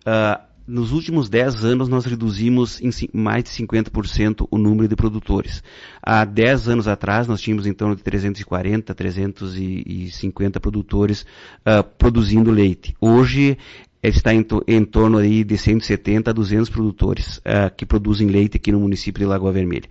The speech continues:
Embora a produtividade, a produção, né, tenha se mantido ou até aumentado,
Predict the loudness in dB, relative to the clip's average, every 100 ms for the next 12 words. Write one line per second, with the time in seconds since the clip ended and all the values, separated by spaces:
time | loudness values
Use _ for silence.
0 | -20 -20 -20 -20 _ 4 6 6 6 4
1 | 0 -10 _ -4 2 2 2 -2 -2 0
2 | 0 0 0 0 2 2 2 2 4 6
3 | 6 4 2 2 4 2 0 0 0 0
4 | 0 2 4 2 0 0 2 0 2 2
5 | 2